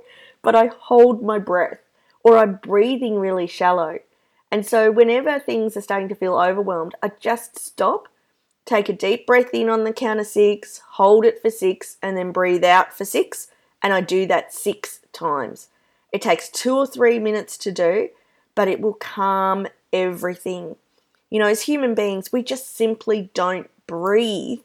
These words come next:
in a way that actually allows us to calm and to fill our body with that oxygen to be able to proceed forward. The third thing to do is to go and do an activity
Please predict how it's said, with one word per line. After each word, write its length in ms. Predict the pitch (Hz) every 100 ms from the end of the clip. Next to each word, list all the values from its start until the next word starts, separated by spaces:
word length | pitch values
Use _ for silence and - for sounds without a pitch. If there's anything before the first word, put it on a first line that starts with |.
| _ _ _ _
in 100 | 226
a 60 | 208
way 440 | 185 185 196 202
that 240 | 202 180 -
actually 400 | 196 - 208 185
allows 580 | 180 175 170 180 185
us 160 | 175 -
to 360 | - - 170 -
calm 640 | - 202 185 180 180 175
and 160 | 185 180
to 100 | -
fill 220 | - 185
our 160 | 175
body 420 | 175 175 170 175 - _ _ _ _
with 320 | 190 240 202
that 200 | - 180 -
oxygen 560 | 190 - 196 175 170
to 100 | -
be 80 | 180
able 240 | 165 160
to 100 | 175
proceed 460 | - - - 165 156
forward. 560 | - 165 170 160 143 - _ _ _ _ _ _ _
The 60 | 214
third 360 | - 294 -
thing 220 | - 220 202
to 100 | 185
do 320 | 180 175 165
is 160 | 196 -
to 100 | 190
go 200 | 202 208
and 120 | 233
do 140 | 214
an 100 | 190
activity 600 | - 185 - - 202 -